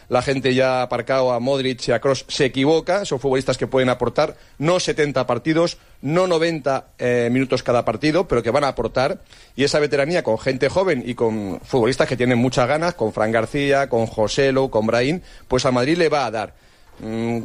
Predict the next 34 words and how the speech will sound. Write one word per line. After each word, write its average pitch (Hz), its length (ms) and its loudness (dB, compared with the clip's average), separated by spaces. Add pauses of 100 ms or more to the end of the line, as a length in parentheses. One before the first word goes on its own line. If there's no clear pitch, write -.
eh, 127 300 -2
que 147 120 2
si 185 100 2
es 185 60 2
mejor 185 260 0
o 180 80 0
peor 180 160 -2
que 175 60 -2
el 170 60 0
Barça 170 240 -2
que 170 100 -4
diría 165 180 2
Laporta, 160 460 0
pues 104 160 -4
no 110 160 0
lo 107 100 0
sé, - 220 -4
eso - 180 -4
lo 101 80 4
dirá 98 320 2
el, 87 200 -2
el 104 180 -4
tiempo, 120 340 0
pero 107 160 0
yo 117 60 4
creo 127 80 0
que 131 60 0
Ancelotti 127 340 -2
está 135 220 0
contento 131 440 0
con 139 100 0
lo 143 100 0
que 160 140 0
hay 214 200 0